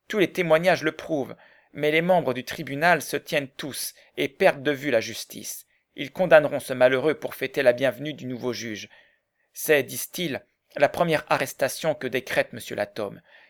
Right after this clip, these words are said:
Il ne serait pas convenable de lui répondre qu'il n'y a pas de preuves contre son accusé. Au nom du ciel, milady, parlez à ces messieurs.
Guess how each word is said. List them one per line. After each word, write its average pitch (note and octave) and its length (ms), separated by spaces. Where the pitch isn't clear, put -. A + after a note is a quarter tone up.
Il D#3+ 120
ne D#3 80
serait D#3 220
pas E3+ 140
convenable D#3 560
de C3+ 100
lui C3 140
répondre B2+ 580
qu'il C#3+ 260
n'y C#3 100
a C3 60
pas D3+ 160
de C3+ 100
preuves D3 420
contre C3 320
son A#2+ 180
accusé. G2+ 540
Au F3+ 60
nom E3+ 120
du C#3 100
ciel, C3 280
milady, A2 480
parlez D3 280
à C3+ 60
ces D3 160
messieurs. D#3 500